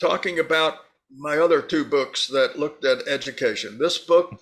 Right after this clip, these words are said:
does not really look at classrooms. Now, classrooms get mentioned because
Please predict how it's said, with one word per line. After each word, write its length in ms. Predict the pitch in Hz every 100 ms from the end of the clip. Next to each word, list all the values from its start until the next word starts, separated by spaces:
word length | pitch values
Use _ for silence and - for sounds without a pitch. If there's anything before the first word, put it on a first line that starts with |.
| _
does 280 | 135 127 123
not 540 | 120 135 135 143 151 -
really 400 | 135 127 120 139
look 380 | 127 123 117 -
at 240 | 113 -
classrooms. 840 | - 147 170 175 - 110 95 90
Now, 120 | 117 139
classrooms 600 | - 175 208 - 214 196
get 240 | 180 170
mentioned 480 | 180 220 - 135 135
because 640 | 143 - - 147 143 139